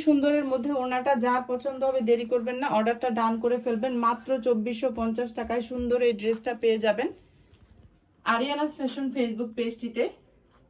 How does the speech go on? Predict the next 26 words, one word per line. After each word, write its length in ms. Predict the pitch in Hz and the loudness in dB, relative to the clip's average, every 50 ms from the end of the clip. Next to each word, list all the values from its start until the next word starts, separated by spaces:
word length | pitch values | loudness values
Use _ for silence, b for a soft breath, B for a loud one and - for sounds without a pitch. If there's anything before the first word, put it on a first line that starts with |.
| _ _ _ _ _ - - - _ _ _ _ _ _ _ _ _ _ _ _ _ - | _ _ _ _ _ -20 -20 -20 _ _ _ _ _ _ _ _ _ _ _ _ _ -4
ঈদের 280 | 247 254 262 320 320 262 320 | 0 2 4 2 2 4 2
জন্য 160 | 320 311 311 320 320 320 | 2 2 2 0 0 -2
কিন্তু 200 | 294 254 330 311 302 - 277 | -4 -6 -6 -6 -6 -4 -2
সুন্দর 260 | 277 254 254 269 277 269 277 | 0 2 2 2 2 0 -2
সুন্দর 200 | 277 262 269 269 269 - | 0 2 2 2 0 -2
স্পেশাল 420 | - 233 233 240 233 - 277 262 247 202 | -2 -2 0 0 0 0 0 0 0 0
ড্রেস 220 | 220 233 262 269 269 240 | 2 2 2 2 0 -2
আপনাদেরকে 380 | - 226 220 214 220 226 - 240 226 226 | -4 -4 -4 -4 -4 -4 -2 -2 -2 -2
দেখিয়ে 260 | 226 220 - 262 247 220 | -4 -4 -4 -6 -4 -2
দিয়েছি, 240 | 233 233 233 226 302 254 208 233 | -2 -2 -2 -2 -6 -2 4 6
গর্জিয়াস 380 | 233 240 233 220 269 262 254 226 214 | 6 6 8 6 4 4 2 2 0
ড্রেসগুলো। 400 | 240 247 240 226 214 254 262 311 285 220 | 0 0 0 0 -2 -2 -2 0 2 4
যার 160 | 240 240 254 247 262 | 4 4 4 2 0
যেটা 160 | 262 262 262 254 247 | -2 -2 -2 -2 -2
পছন্দ 300 | 254 254 - 269 254 254 262 254 | -4 -4 -4 -4 -2 0 0 0
হবে 140 | 254 302 370 - B B B B B B B - | 2 2 0 0 B B B B B B B 4
অর্ডারটা 380 | 233 240 240 254 254 269 269 240 247 | 4 6 6 4 2 2 2 4 4
ডান 160 | 233 226 233 226 226 | 2 2 2 0 0
করবেন 260 | 247 233 220 240 240 233 220 214 | 0 0 2 0 0 -2 -2 -2
দ্রুত, 240 | 220 226 214 - 240 285 349 - - _ _ 214 | -2 -4 0 0 0 0 0 -2 -8 _ _ 4
কারণ 180 | 214 214 220 226 220 - | 6 6 6 4 0 -2
স্টক 260 | - - 254 262 269 262 - | -4 0 0 0 0 0 -4
সীমিত, 300 | - 277 262 269 262 - 277 277 277 | -4 -4 -4 -4 -2 0 0 0 2
প্রত্যেকটারই 520 | 277 277 277 - 320 320 294 302 294 302 240 233 | 0 0 0 -4 -6 -6 -4 -2 -2 -2 -2 -2
দুই 120 | 247 240 220 | -4 -4 -4
পিস 120 | 277 277 | -8 -10